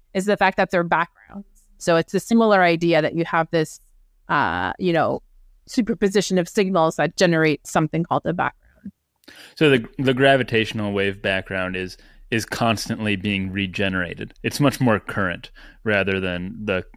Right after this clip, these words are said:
Speaker 2: the cosmic background, which is
Speaker 1: Absolutely. Yes, exactly.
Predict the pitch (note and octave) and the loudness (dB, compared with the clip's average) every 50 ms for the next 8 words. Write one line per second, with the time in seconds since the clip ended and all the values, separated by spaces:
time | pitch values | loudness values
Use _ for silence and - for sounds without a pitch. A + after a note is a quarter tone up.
0 | _ - A2 G#2+ - - - G#2 G2 G2 F2+ - F2 F2 F#2+ - - - _ _ | _ -8 -6 -6 -6 -2 0 0 0 0 0 -4 -10 -12 -14 -14 -18 -20 _ _
1 | - - - - G#2 G2 F2 F2 - - B3 A3 G3+ - G3 B3+ B3 B3+ A#3 F#3 | -20 -18 -12 -8 -4 -2 -2 -4 -4 -2 -2 -2 -2 0 2 4 4 4 4 2
2 | E3 D#3 C#3+ - - G3+ G3+ C#3+ - - - - G3 F#3 F3+ G#3 F3+ E3+ - - | 0 -2 -6 -4 0 2 2 2 2 -2 -8 -6 -4 0 2 4 2 2 0 -2
3 | D#3+ C#3+ C3 - - | -4 -4 -4 -4 -8